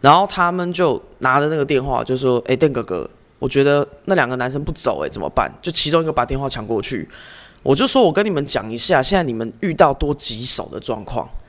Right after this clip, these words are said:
然后他们突然三个就跑去另外一个房间跟我讲电话。我说：“第一点，今天发生事情了，警察会觉得你们是自愿的，而且有录影带证明你们跟他们走在走廊的时候是有说有笑，你邀请我的，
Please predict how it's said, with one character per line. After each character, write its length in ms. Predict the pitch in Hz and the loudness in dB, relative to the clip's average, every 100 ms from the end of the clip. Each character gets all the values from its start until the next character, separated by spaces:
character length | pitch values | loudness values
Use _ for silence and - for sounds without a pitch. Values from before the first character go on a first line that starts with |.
| - - _ _ - | -20 -20 _ _ 0
然 100 | 143 | 2
后 80 | |
他 80 | 170 | 4
们 240 | 185 196 196 - - | 2 -2 -6 -12 -6
突 200 | 196 185 | 0 4
然 260 | 127 120 - | 2 0 -8
三 280 | - 147 156 | -2 -2 0
个 100 | 139 | -2
就 120 | 131 | 0
跑 200 | 135 110 | 0 -2
去 160 | 110 143 | -2 -4
另 140 | 139 | -2
外 120 | 135 | -2
一 20 | 117 | -4
个 60 | |
房 200 | 113 107 | -4 -6
间 140 | 113 113 | -6 -4
跟 140 | 117 | -2
我 80 | 110 | -2
讲 180 | - 95 | -4 -6
电 180 | 87 107 | -6 -4
话。 300 | 110 69 175 | -2 -4 -2
我 80 | - | 0
说 140 | 240 - | 0 0
：“第 180 | 247 | 0
一 40 | 254 | 0
点， 260 | 147 117 - - - - - _ _ | -2 -6 -8 -18 -18 -20 -20 _ _
今 200 | - 277 | 0 2
天 160 | 294 294 | 2 2
发 160 | 254 262 | 2 0
生 140 | 262 | 0
事 200 | 247 208 | -4 -4
情 240 | 147 123 | -4 -2
了， 140 | 117 113 | -2 -4
警 360 | - - 139 120 | 0 0 0 6
察 240 | - 131 | 6 6
会 140 | 214 | 2
觉 140 | 175 135 | 2 2
得 120 | 135 | 2
你 100 | 127 | 2
们 100 | 117 | -2
是 120 | 135 | -4
自 300 | 165 202 147 | -4 -4 -2
愿 240 | 147 123 - | 0 0 -2
的， 120 | - - _ _ _ _ _ _ - | -14 -18 _ _ _ _ _ _ 4
而 100 | 226 | 4
且 180 | 262 | 4
有 260 | 214 143 110 - | 4 2 2 -4
录 220 | - 240 147 | 0 2 2
影 100 | 120 | 2
带 140 | 185 | 0
证 200 | 180 160 | 2 0
明 220 | 123 104 - | -2 -6 -2
你 160 | 147 | 0
们 120 | 147 160 | 2 0
跟 140 | 196 | 0
他 140 | 202 196 | 0 0
们 140 | 190 | 0
走 160 | 135 120 | 0 0
在 60 | |
走 160 | 135 110 | 0 -2
廊 180 | 110 120 | -4 -4
的 100 | 120 | -4
时 100 | 123 | -2
候 80 | |
是 140 | 120 143 | -2 -4
有 160 | 117 | -4
说 240 | - 127 123 | -4 -2 -2
有 120 | 90 | -2
笑， 260 | - 110 - - - - | -2 -4 -6 -16 -12 0
你 120 | 160 | 4
邀 160 | 220 262 | 4 0
请 280 | - 127 | -4 -6
我 180 | 127 | -6
的， 80 | 90 | -8